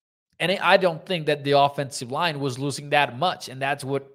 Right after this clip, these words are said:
upsets me even the most, even more. Uh, that offensive line, it, it was holding up in pass pro. It really was. You go watch that game in replay. It was. This wasn't the, the Dolphins game where you had a Bradley Chubb darting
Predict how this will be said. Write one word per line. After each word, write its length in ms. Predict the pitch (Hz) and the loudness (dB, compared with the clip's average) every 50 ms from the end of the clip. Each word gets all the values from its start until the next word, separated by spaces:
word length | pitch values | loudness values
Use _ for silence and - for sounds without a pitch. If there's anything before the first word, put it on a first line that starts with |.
| _ - | _ -4
upsets 480 | 139 139 139 - - 139 135 - - | -4 -4 -2 -2 -2 -2 -2 -2 -6
me 100 | 143 143 | -8 -8
even 320 | 139 135 135 131 131 135 127 | -6 -6 -6 -6 -6 -6 -6
the 60 | 131 | 0
most, 420 | 139 175 208 - - - - - | 2 2 2 2 0 -6 -10 -8
even 200 | 151 143 147 147 | -6 -6 -4 -4
more. 320 | 156 190 196 - - - - _ _ _ _ _ _ _ _ _ _ _ _ _ _ _ - | -2 -2 -2 -2 -4 -8 -18 _ _ _ _ _ _ _ _ _ _ _ _ _ _ _ -8
Uh, 160 | 127 127 123 | -6 -6 -4
that 180 | 127 147 160 175 | -2 0 2 4
offensive 460 | 185 202 202 202 202 190 165 - 156 135 | 4 4 2 2 -2 -6 -6 -6 -8 -8
line, 240 | 143 135 131 127 | -6 -6 -6 -8
it, 80 | 123 - _ | -8 -12 _
it 140 | - 147 143 | -8 -4 -2
was 180 | 170 190 196 190 | 0 0 0 0
holding 340 | - 196 202 208 208 190 | 2 2 2 2 0 0
up 240 | 214 233 202 - - | 2 4 4 2 0
in 120 | 175 170 160 | -6 -12 -8
pass 260 | 175 185 190 - 196 | -4 -2 -2 -2 -2
pro. 320 | - - 139 127 123 - - | -4 -4 -4 -4 -4 -6 -8
It 160 | 170 165 165 170 | -8 -8 -4 -2
really 320 | 170 170 175 175 175 175 | 0 2 2 2 2 2
was. 360 | 170 190 196 180 151 131 120 | 4 6 6 6 6 4 0
You 80 | 135 147 | -8 -8
go 160 | 139 160 165 | -6 -4 -4
watch 320 | 160 156 165 160 160 160 | 0 2 4 4 4 2
that 220 | - 175 165 156 143 | 0 0 -2 -2 -2
game 160 | 160 165 160 | -6 -10 -10
in 100 | 156 151 | -10 -10
replay. 460 | 151 160 175 185 185 143 127 117 113 110 | -8 -6 -6 -6 -6 -6 -8 -8 -8 -8
It 120 | - 139 135 | -8 -8 -4
was. 340 | 135 151 156 - - - - _ _ _ _ _ _ _ _ | 0 2 2 2 0 -4 -14 _ _ _ _ _ _ _ _
This 200 | 147 180 170 156 | -2 0 0 4
wasn't 420 | 180 180 180 180 156 180 170 160 | 6 6 6 6 4 -2 -4 -2
the, 640 | 170 175 170 170 170 175 170 170 170 170 165 - - - _ _ _ _ _ _ _ _ _ 135 | 0 0 2 2 2 2 2 2 2 2 0 -2 -6 -12 _ _ _ _ _ _ _ _ _ _
the 440 | 131 156 165 165 160 160 160 160 160 160 | 0 4 6 6 8 8 6 6 6 6
Dolphins 480 | 165 185 208 208 208 175 147 117 - | 6 6 6 6 2 -4 -6 -6 -10
game 200 | - - 95 90 _ _ _ | -16 -18 -18 -20 _ _ _
where 180 | _ 139 151 151 | _ -8 -8 -8
you 200 | 147 147 165 170 | -8 -6 -4 -2
had 140 | 170 160 151 | 0 0 0
a 220 | 143 139 139 135 131 | 0 0 -2 -2 -2
Bradley 360 | 151 151 156 151 151 147 135 | -2 -2 -2 -2 -4 -8 -10
Chubb 500 | 123 - - 165 175 170 160 143 135 - - _ _ _ _ _ _ _ _ _ _ _ _ _ 117 | -10 -10 -4 0 0 2 2 0 -2 -4 -10 _ _ _ _ _ _ _ _ _ _ _ _ _ _
darting 680 | - 151 151 160 160 156 160 - 151 151 147 143 143 | -2 0 2 2 2 2 -2 -6 -8 -8 -8 -10 -14